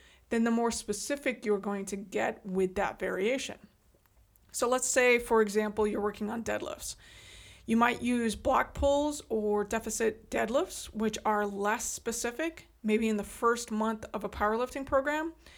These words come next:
So, like, block pulls might help with somebody who has a really hard time locking out at the top, whereas deficit deadlifts might help somebody who has a really hard time initiating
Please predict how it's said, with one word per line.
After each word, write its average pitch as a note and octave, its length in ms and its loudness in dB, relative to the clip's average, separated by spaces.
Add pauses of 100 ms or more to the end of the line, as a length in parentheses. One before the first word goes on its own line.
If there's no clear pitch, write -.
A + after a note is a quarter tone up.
(280)
So, - 120 -2
like, G#3+ 280 0
block A#3 320 2
pulls B3 320 4
might A3+ 240 2
help A3+ 400 -2
with A3 160 -2
somebody A3 400 -2
who G#3 120 -4
has G#3 160 0
a G3+ 60 -4
really G#3 260 -2
hard A3 280 -4
time G#3+ 300 0
locking G#3+ 580 2
out G#3+ 160 4
at G#3 100 -4
the G3+ 60 -12
top, A3+ 380 -2 (520)
whereas A3+ 380 6
deficit A#3 500 0
deadlifts A#3 400 0
might G#3+ 220 0
help G#3+ 260 2
somebody G#3 480 0
who G3+ 140 -2
has G3+ 200 -2
a F#3+ 120 2
really G3+ 320 0
hard G#3+ 340 -4
time A3+ 460 -2
initiating G#3 1040 0